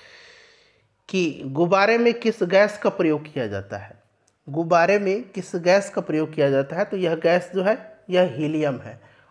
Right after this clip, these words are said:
ऑप्शन नंबर ए राइट आंसर हो जाएगा, हीलियम यह गैस है, ठीक है। चलिए, नेक्स्ट क्वेश्चन है, और हीलियम किस प्रकार का गैस है? तो यह एक अक्रिय गैस है, इसको भी आप ध्यान रखेंगे।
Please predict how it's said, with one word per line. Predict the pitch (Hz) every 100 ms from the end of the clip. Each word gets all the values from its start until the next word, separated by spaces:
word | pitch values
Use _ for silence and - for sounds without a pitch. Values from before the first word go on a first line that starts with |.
| _
ऑप्शन | 160 - 220
नंबर | 202 196 185
ए | 208 214 180
राइट | 165 165
आंसर | 180 180 180
हो | 180
जाएगा, | 185 180 175 - - _ _ -
हीलियम | 170 185 185 170
यह | 147
गैस | 123 117 110 -
है, | 120
ठीक | 240 254
है। | 220 - - _ _ _ _
चलिए, | - 131 123 131 - _ _ _ -
नेक्स्ट | 165 226 - -
क्वेश्चन | 233 - 190 175
है, | 151 160
और | 156 175
हीलियम | 170 202 226 226
किस | 226 -
प्रकार | - 190 190
का | 180
गैस | 151 147 143 -
है? | 185
तो | 202 175
यह | 180
एक | 190 202 -
अक्रिय | 180 180 180 185 196
गैस | 156 110 98
है, | - - _ _ _ _ -
इसको | - 202
भी | 180
आप | 180 208
ध्यान | 160 143 135
रखेंगे। | 117 - 120 113 131